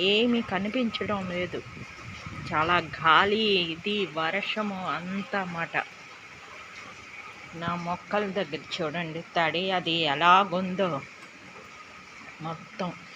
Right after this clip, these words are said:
చాలా గాలి వేస్తుంది. సరే, ఇప్పుడైతే టీ పెట్టుకుందాం. చూశారు కదా, అలాగుంది క్లైమేట్ అదిని పైన. సరే, తలుపు కూడా వేసేద్దాం,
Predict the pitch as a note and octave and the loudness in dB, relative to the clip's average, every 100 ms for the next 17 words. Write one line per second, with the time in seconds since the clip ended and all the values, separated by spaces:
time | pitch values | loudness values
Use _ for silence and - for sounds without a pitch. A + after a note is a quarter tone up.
0 | - - - G#3+ F#3 F3 G#3+ E3 E3+ E3+ | -16 -16 -4 6 8 8 6 8 8 8
1 | A3+ G3 F#3+ - - F3+ D#3 F3+ G#3 - | 8 6 2 -2 -4 -4 -2 -2 0 -2
2 | - - - - - F#3 G3+ A3+ F#3+ F3+ | -4 -16 -16 -8 0 4 6 4 2 0
3 | F3 A3+ A3 G3 G3 G3+ F#3+ - F#3+ E3+ | 0 0 0 0 0 2 -2 -2 -4 -2
4 | F3+ G3+ - - - - - - - - | -4 -6 -14 -16 -16 -16 -16 -16 -16 -16
5 | - - - - - - _ - A#3 A3+ | -16 -16 -16 -16 -16 -18 _ 6 8 10
6 | B3 A#3+ G3+ F#3+ A3+ A3+ G3+ G#3+ G3 G#3 | 8 8 6 8 10 10 10 8 6 2
7 | G#3 G3+ G#3+ - - - - F#3 F3+ F#3 | 4 4 4 2 -6 -16 -8 0 2 4
8 | F#3+ F#3+ F3+ E3 F#3 E3+ F3 A3+ A3 E3+ | 4 4 4 4 2 2 0 0 2 4
9 | E3 E3+ D#3+ A#3 C#4+ - - - - - | 4 4 2 0 -2 -8 -14 -14 -12 -4
10 | E3 D3+ F3+ C#3+ - - E3+ E3+ - G#3 | 0 2 0 0 -4 4 4 4 0 2
11 | G3+ C#3 - F3+ E3+ | 4 0 -4 -6 -4